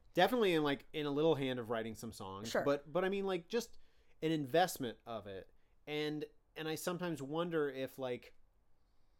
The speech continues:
Speaker 1: Joey's great, Dee Dee's great, but they're at their best when everyone's working together. As
Speaker 2: I
Speaker 1: opposed to,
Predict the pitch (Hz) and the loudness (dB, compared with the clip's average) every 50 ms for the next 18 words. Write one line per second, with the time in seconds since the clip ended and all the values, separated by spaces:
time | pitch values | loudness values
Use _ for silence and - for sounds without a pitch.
0 | _ _ _ _ _ _ - - _ _ _ _ - _ - _ _ _ - 165 | _ _ _ _ _ _ -20 -20 _ _ _ _ -20 _ -20 _ _ _ 0 2
1 | 170 190 202 180 - - 160 147 139 123 113 143 151 156 147 131 - - 143 135 | 2 2 2 0 -2 0 0 0 0 -2 -4 -4 -2 -2 -2 -4 -2 -2 0 0
2 | 123 113 107 - - - - _ _ _ - _ _ - - - - _ - - | 0 0 -4 -8 -16 -20 -20 _ _ _ -20 _ _ -20 -20 -20 -20 _ -4 -2
3 | 139 135 131 117 - - - _ _ _ _ _ _ _ _ _ - 139 120 135 | -2 -2 -2 -4 -10 -16 -20 _ _ _ _ _ _ _ _ _ -20 -8 -4 0
4 | 156 151 147 151 151 - _ _ _ _ - - _ _ _ _ - 139 165 196 | 2 4 4 2 0 -4 _ _ _ _ -20 -20 _ _ _ _ -4 -2 -2 -2
5 | 214 - - 190 180 151 - - 143 135 123 117 117 - - - 120 131 123 - | -2 0 0 2 2 2 2 4 4 4 2 0 -4 -8 -8 -6 -4 -4 -4 -4
6 | - _ - 135 147 151 127 143 143 123 131 131 127 117 117 123 117 - 120 117 | -8 _ -4 -4 -2 -2 0 -2 -2 0 -2 -4 -4 -4 -4 -4 -4 -4 -6 -8
7 | 107 104 92 117 107 92 - - - - - - - - - - 156 262 262 143 | -10 -8 -8 -8 -8 -8 -12 -16 -20 -20 -20 -20 -20 -20 -4 0 2 2 4 6
8 | - 180 175 165 170 - 175 160 151 151 | 6 6 6 6 4 4 4 4 4 2